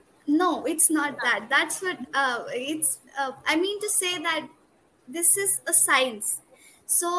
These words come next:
Speaker 1: uh, something like this is the, the Bhrigu Shastra, the Bhrigu Shastra,
Speaker 2: Hmm।
Speaker 1: okay, the Bhrigu Samhita, sorry।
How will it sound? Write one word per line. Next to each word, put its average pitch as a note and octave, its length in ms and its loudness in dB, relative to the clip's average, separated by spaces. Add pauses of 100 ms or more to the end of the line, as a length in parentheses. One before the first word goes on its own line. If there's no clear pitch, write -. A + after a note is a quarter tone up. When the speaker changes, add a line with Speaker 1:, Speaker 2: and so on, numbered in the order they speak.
(220)
Speaker 1:
uh, C4+ 300 0 (520)
something E4+ 640 -2
like E4 240 -4
this E4 220 -2
is D#4+ 180 -8
the, D#4 380 -4
the C4+ 260 -4 (120)
Bhrigu F#4 560 2
Shastra, - 480 -4 (100)
the C4 80 -6
Bhrigu D4 420 -6 (400)
Shastra, A#3+ 440 -8
Speaker 2:
Hmm। G3+ 80 -16
Speaker 1:
okay, C4 180 -16
the C4 100 -8
Bhrigu F4 360 0
Samhita, D#4 420 0
sorry। B3 340 -8